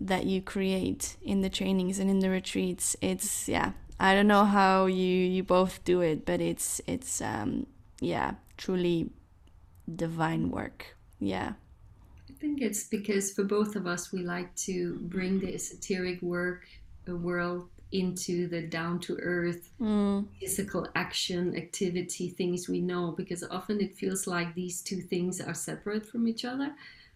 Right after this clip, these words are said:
Speaker 2: But I mean, everything is connected. It's just a question of connecting it in a way where it feels natural.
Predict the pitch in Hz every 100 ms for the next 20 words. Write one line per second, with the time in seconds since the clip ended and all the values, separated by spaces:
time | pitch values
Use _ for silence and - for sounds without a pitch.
0 | - 190 185 185 - 175 175 175 - 175
1 | 175 - 180 175 180 180 165 165 170 -
2 | 180 - 175 170 170 _ - - - -
3 | 180 - 185 170 165 160 - - - -
4 | - - - - - - - 202 202 202
5 | 220 196 175 - 175 170 170 170 170 165
6 | 160 151 - 165 160 170 170 180 -